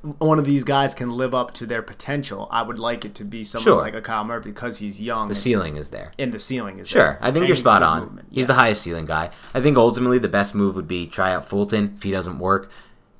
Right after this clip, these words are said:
Speaker 2: panic, go to the wire. No, none of the guys in this roster, panic wire. 'Cause there's gonna be someone capable out there. Veteran, maybe he's on the couch, whatever it may be.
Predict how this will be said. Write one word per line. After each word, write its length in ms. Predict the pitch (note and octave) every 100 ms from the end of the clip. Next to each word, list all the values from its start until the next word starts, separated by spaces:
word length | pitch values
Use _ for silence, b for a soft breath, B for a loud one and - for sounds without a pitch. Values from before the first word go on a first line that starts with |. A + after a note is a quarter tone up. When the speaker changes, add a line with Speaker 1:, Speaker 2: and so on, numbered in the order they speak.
| - -
Speaker 2:
panic, 360 | - G2+ G2+
go 140 | F#2+ F2
to 60 |
the 80 | D#2+
wire. 380 | C2 A1 G1+ - - _ -
No, 80 | C#3+
none 160 | D3+
of 80 | F#3
the 60 | D#3
guys 220 | F2 D2+
in 60 | D2
this 140 | -
roster, 220 | B1 C#2
panic 400 | C#2+ G#2+ G#2+ G2+
wire. 320 | D2 A#1 B1 - B B B
'Cause 140 | B2
there's 100 | C3+
gonna 160 | E3 F3+
be 100 | D#3+
someone 480 | - - B2 A#2+ G2+
capable 580 | - G2+ G2+ E2+ D#2+ -
out 260 | F2 E2+ -
there. 220 | C2+ - B B E2
Veteran, 440 | G#2+ G2+ G2+ G2
maybe 200 | F#2 E2+
he's 80 | D#2
on 100 | D2+
the 60 | -
couch, 420 | - G2+ G#2 -
whatever 280 | F2 F2+ D#2
it 60 |
may 180 | E2+ E2
be. 400 | C#2+ F2 F2+